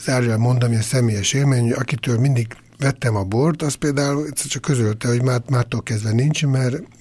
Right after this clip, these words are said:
kiszáradt a kútja, mert annyira elment a víz. És, ö, hát azóta mondjuk szerencsésebb lett a helyzet annyiban, hogy ez a, ez a cég, ez, ö, ö, hát ugye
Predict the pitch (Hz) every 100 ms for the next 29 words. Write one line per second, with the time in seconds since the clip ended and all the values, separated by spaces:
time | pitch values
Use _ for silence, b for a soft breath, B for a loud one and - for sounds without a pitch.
0 | - - 135 123 101 107 101 - 104 -
1 | - - - - 117 113 113 107 107 -
2 | B B B B B B - 131 117 110
3 | 113 113 175 170 B B B B B B
4 | B - 139 131 - 151 135 131 127 -
5 | - - - 190 185 - 170 165 143 185
6 | 160 131 131 143 127 135 139 127 147 147
7 | 165 151 143 139 117 120 139 143 127 123
8 | 117 117 113 B B B B - - 127
9 | 120 - 135 127 120 117 120 120 117 113
10 | B B B B B B B B - 135
11 | 120 113 113 113 120 117 113 127 120